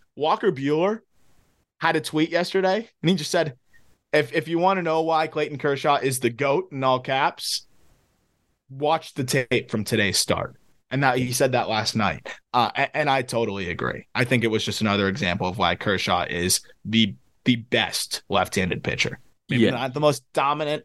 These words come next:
Speaker 1: like Randy could do at times, but over the course of these twelve whatever years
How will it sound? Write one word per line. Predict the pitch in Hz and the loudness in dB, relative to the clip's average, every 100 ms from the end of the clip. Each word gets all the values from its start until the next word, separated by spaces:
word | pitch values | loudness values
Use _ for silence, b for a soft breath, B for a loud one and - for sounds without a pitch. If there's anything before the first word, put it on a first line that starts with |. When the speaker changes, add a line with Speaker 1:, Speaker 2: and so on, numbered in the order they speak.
| _ | _
Speaker 1:
like | 131 131 - | 0 0 -2
Randy | 135 131 139 127 | 0 2 2 0
could | 135 | 0
do | 135 | 0
at | 135 | 0
times, | - 127 120 120 - | 0 0 0 -2 0
but | 120 107 B B _ | 0 0 B B _
over | - 117 123 | 2 2 2
the | |
course | 123 135 127 120 | 0 4 4 4
of | 117 | 0
these | 110 113 - _ - | 0 -2 -2 _ -8
twelve | - 113 113 107 | 0 2 2 0
whatever | 110 107 107 | 0 2 2
years | 104 101 98 92 - | 2 2 2 0 -2